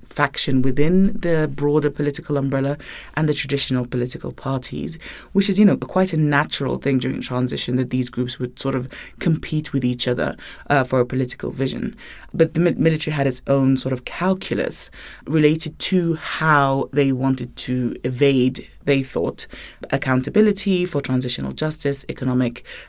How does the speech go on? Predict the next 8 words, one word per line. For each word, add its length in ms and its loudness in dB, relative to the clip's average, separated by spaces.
accountability, 1040 -2
and 220 0
security 400 -2
sector 300 -8
reform 580 -2
through 600 0
a 120 -6
takeover, 720 -4